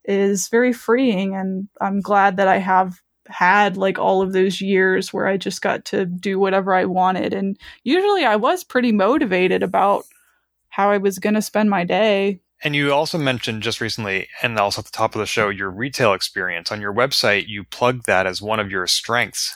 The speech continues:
Speaker 2: How does it come into play in what you do now?
Speaker 1: Yeah, I mean, customer service is a big part of being kind of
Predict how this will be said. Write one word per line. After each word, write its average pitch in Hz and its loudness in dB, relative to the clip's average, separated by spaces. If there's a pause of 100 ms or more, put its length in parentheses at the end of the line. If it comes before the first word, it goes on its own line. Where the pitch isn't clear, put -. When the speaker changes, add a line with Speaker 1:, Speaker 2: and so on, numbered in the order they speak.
Speaker 2:
How 127 0
does 143 -2
it 143 2 (260)
come 131 -2
into 127 -2
play 120 2
in 110 -2
what 110 0
you 107 -8
do 107 -8
now? 104 -6 (200)
Speaker 1:
Yeah, 269 0
I 247 2
mean, 233 2
customer 349 -6
service 302 0
is 226 0
a 208 2
big 196 -2
part 240 2
of 190 0 (220)
being 202 0 (120)
kind 208 0
of 208 0